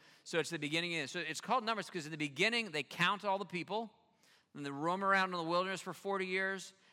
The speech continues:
and then they count all the people again. So it's named after the bookends of these censuses they take. But in the middle, all the bit about the Israelites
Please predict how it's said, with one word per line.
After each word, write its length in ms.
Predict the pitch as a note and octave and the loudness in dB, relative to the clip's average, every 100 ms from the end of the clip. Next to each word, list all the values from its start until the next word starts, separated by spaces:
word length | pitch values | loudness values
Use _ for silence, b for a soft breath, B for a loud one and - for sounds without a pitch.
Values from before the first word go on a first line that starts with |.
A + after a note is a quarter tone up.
| b | b
and 120 | C#3+ | -2
then 140 | E3 | 0
they 140 | D#3+ D3 - | 0 -2 -4
count 340 | - F3+ E3+ | 6 6 8
all 120 | F3 | 0
the 80 | D3+ | 0
people 340 | C#3 D3 C3+ A#2+ | -2 -6 -4 -6
again. 300 | G#2+ F#2 F#2 | -6 -8 -8
So 100 | C#3+ | -10
it's 160 | A#2 | -8
named 380 | D#3 F#3 A3+ G3+ | -4 -2 0 2
after 200 | F3+ E3+ | 0 0
the 80 | C#3 | -8
bookends 760 | A2 A2+ E3 G3 F#3+ G3+ F3+ | -6 -2 0 0 -2 -4 -8
of 120 | D3 | -8
these 160 | C3+ B2+ | -6 -8
censuses 720 | - D#3+ E3 - F#3 F#3+ F3+ | -4 -4 -4 -6 -8 -8 -4
they 120 | F3+ | -4
take. 420 | F3 F#3+ G3+ G3+ - b b b - | -2 0 0 -2 -20 b b b 0
But 100 | D#3 | 0
in 60 | |
the 80 | D3+ | 0
middle, 480 | D#3+ F3 G#3+ A#3 G#3 B B | 0 2 2 2 -2 B B
all 640 | - E3 G3+ A#3+ B3 B3 A#3+ | 4 8 8 8 8 6 4
the 80 | A3+ | 2
bit 260 | F#3 F#3+ | 4 4
about 240 | C#3+ D3+ C#3 | 4 0 0
the 120 | D3+ | -2
Israelites 320 | D#3+ F3 C#3+ | 0 0 0